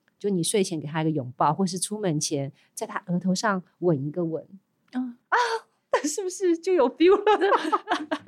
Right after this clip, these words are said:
Speaker 1: <laughs> 那还有一个就是精心时刻，就像刚刚欣怡讲的，就是一个约会的时间，一个浪漫的时刻，然后可以找回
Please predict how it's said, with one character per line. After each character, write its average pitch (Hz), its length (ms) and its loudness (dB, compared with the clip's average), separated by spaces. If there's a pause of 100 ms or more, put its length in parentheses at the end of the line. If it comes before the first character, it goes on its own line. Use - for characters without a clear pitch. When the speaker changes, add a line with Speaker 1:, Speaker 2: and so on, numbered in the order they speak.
(320)
Speaker 1:
<laughs> - 1200 0
那 392 120 4
还 285 160 4
有 254 80 8
一 240 40 6
个 226 100 4
就 233 80 6
是 220 60 4
精 202 180 2
心 185 180 0
时 131 220 -4
刻， 151 240 2
就 180 100 -2
像 180 220 0
刚 160 140 0
刚 156 100 0
欣 156 240 0
怡 135 60 -2
讲 113 260 -10
的， 113 100 -12
就 156 120 -8
是 165 120 -2
一 160 120 0
个 156 100 4
约 165 180 4
会 165 200 0
的 139 100 -6
时 - 160 -8
间， 151 340 -4 (360)
一 170 80 -12
个 185 100 -4
浪 190 180 -2
漫 180 160 -2
的 143 120 -2
时 - 240 -6
刻， 131 360 -6 (280)
然 151 120 -14
后 180 80 -4
可 175 160 -6
以 165 160 2
找 139 280 -2
回 143 400 -4